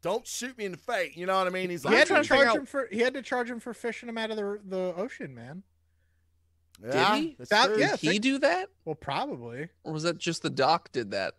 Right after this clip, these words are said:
Speaker 2: I mean, I'm sure there's some kind of a fee involved, and, you know,
Speaker 3: Maybe.
Speaker 2: those credits only go so far when it's like, "Oh, you need me to fish you out and fix your ship?" <laughs> Well, maybe if you landed properly, I might be
Speaker 1: Sure,
Speaker 2: able to do a
Speaker 1: cranes
Speaker 2: little
Speaker 1: are
Speaker 2: something.
Speaker 1: expensive, too.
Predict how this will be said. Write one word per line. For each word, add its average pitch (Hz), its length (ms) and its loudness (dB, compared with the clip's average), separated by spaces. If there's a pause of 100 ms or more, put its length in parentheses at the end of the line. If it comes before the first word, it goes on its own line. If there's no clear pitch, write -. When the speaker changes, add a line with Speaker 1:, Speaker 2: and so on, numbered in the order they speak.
Speaker 2:
I 247 100 6
mean, 277 160 0
I'm 240 120 0
sure 285 240 2
there's 233 240 0
some 208 180 0
kind 202 300 0
of 160 100 -4
a 147 80 -6
fee 170 320 -4
involved, 127 580 -6
and, 131 160 -10
you 147 60 -6
know, 123 320 -8 (400)
Speaker 3:
Maybe. - 500 -10 (100)
Speaker 2:
those 196 160 -2
credits 226 380 0
only 196 240 -4
go 175 160 0
so 160 280 -2
far 160 420 -2
when 143 140 -6
it's 143 160 -10
like, 143 180 -4
"Oh, 170 120 2
you 147 140 -4
need 170 140 -6
me 160 60 -4
to 135 80 -8
fish - 320 -14
you 143 140 -10
out 143 260 -6 (500)
and 165 320 -6
fix - 300 -10
your 233 100 -12
ship?" 214 300 -6 (120)
<laughs> - 240 -4
Well, 185 200 -4 (360)
maybe 175 180 2
if 170 120 -6
you 160 80 -2
landed 156 480 -2
properly, 143 520 -4
I 135 80 0
might 135 140 -4
be 139 60 0
Speaker 1:
Sure, 220 120 2
Speaker 2:
able 131 180 -4
to 131 60 -8
do - 60 -4
a 175 40 2
Speaker 1:
cranes 220 160 0
Speaker 2:
little 208 160 -2
Speaker 1:
are 151 40 -8
Speaker 2:
something. 147 300 -2
Speaker 1:
expensive, 165 320 -8
too. 156 340 -8